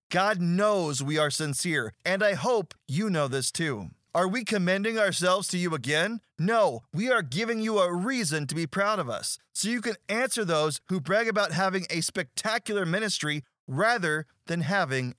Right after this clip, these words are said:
a sincere heart. If it seems we are crazy, it is to bring glory to God. And if we are in our right minds, it is for your benefit. Either way, Christ's love controls us. Paul is setting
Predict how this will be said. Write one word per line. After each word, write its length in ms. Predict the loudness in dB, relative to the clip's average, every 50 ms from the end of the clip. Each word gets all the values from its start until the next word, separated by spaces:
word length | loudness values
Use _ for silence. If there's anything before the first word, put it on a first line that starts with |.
| _ -6
a 100 | -4 -2
sincere 800 | -2 -2 -2 -2 0 0 -2 -2 -2 -2 -2 -2 -2 -4 -6 -8 _ _ _ _ _ -4
heart. 420 | -4 -2 -2 -4 -6 -10 -12 -12 -12 _ _ _ _
If 160 | -4 -2 -2
it 100 | -2 -2
seems 440 | -2 0 0 0 -2 -2 -2 -4 -2
we 180 | -2 0 2
are 140 | 2 2 2
crazy, 560 | 0 0 0 0 2 0 0 0 -2 -2 -4 -6 _ _ -4
it 120 | -2 0
is 140 | 0 -2 -2 -4
to 80 | -2 -2
bring 220 | -2 -2 -2 -2
glory 340 | -2 0 2 2 2 2 2
to 160 | 0 -2 -2
God. 460 | 0 2 2 2 2 2 -2 -4 -10 -14 _ _ _ _ _
And 180 | -2 0 0 0
if 120 | -2 -2
we 160 | -2 0 2
are 100 | 2 4
in 120 | 4 4 4
our 120 | 2 2
right 240 | 4 2 2 2 2
minds, 600 | 2 2 2 2 2 2 0 -2 -2 -4 -6 -8 _ _ _ -2
it 120 | -2 0
is 180 | 0 -2 -2 -2
for 160 | -2 -2 -2
your 540 | 0 0 0 2 2 2 2 2 0 -2 -6 _ _
benefit. 460 | -4 -2 -2 -2 -4 -4 -8 -8 -8 -12 _ _ _ -2
Either 360 | 0 2 2 2 0 0 -2 0
way, 480 | 2 2 4 4 2 2 0 -2 -4 -8 -10 _ _ _ _
Christ's 520 | -6 -2 0 2 2 2 0 0 -2 -2 0
love 480 | 2 4 4 4 4 2 0 -2 -6 -12 _ _
controls 560 | -4 -4 -2 -2 -2 0 0 0 0 0 -2 -4
us. 340 | -6 -6 -6 -6 -8 -8 -12 _ _ _ _ _
Paul 320 | -2 2 4 4 4 4 4
is 200 | 2 2 2 2
setting 380 | 2 2 4 2 2 0 0